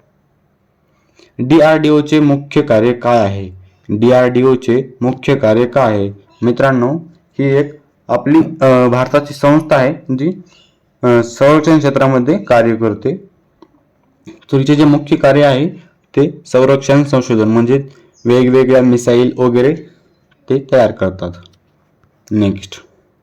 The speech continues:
पुढचा प्रश्न आहे मित्रांनो, ईमेलचे शोधक कोण आहेत?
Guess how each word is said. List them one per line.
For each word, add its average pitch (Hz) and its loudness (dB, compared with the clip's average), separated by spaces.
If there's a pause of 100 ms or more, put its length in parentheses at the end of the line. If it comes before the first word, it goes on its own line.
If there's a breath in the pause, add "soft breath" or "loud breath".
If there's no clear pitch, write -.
(920)
पुढचा 127 -2
प्रश्न 160 0
आहे 156 4
मित्रांनो, 139 0 (460)
ईमेलचे 156 4
शोधक 139 -2
कोण 139 2
आहेत? 101 -4